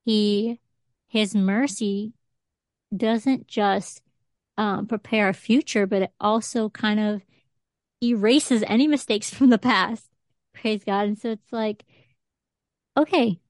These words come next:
well, as long as my heart is right with the Lord and I know this is what he's telling me to do, it really boils down to, do I trust him enough? Do I really trust him enough?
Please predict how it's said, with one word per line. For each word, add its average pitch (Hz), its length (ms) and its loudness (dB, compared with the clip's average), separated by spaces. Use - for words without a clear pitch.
well, 220 280 4
as 208 260 0
long 247 220 6
as 285 180 0
my 202 160 2
heart 196 360 -2
is 240 220 -4
right 220 280 -2
with 240 200 -4
the 277 100 -2
Lord 220 520 0
and 202 160 0
I 196 120 0
know 202 460 2
this 285 200 -2
is 247 100 -4
what 233 160 -2
he's 214 140 -4
telling 208 320 -2
me 220 140 2
to - 140 -18
do, 175 400 -4
it 220 80 6
really 226 240 4
boils 208 380 2
down 202 340 0
to, 190 320 -2
do 208 100 2
I 196 100 4
trust - 460 -6
him 220 180 2
enough? 220 420 0
Do 208 140 0
I 196 180 2
really 277 500 0
trust - 440 -8
him 196 180 2
enough? 185 320 0